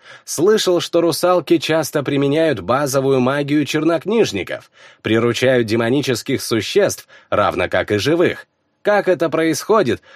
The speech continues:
очень хотелось бы разобраться, но позже. Входите, госпожа Белая, хватит уже под дверью стоять». «Как вы меня почувствовали?»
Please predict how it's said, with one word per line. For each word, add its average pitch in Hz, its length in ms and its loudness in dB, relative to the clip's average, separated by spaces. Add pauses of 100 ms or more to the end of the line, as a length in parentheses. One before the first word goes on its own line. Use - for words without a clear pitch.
(160)
очень - 360 0
хотелось 95 480 -2
бы - 100 0
разобраться, 123 760 -2 (320)
но 151 220 4
позже. 101 480 0 (340)
Входите, 208 560 0
госпожа 107 500 0
Белая, 85 460 -2 (320)
хватит 190 480 -2
уже 101 220 0
под 113 220 -2
дверью 95 360 -2
стоять». 85 560 -4 (1200)
«Как 131 280 2
вы 135 180 4
меня 143 260 2
почувствовали?» 101 1000 -2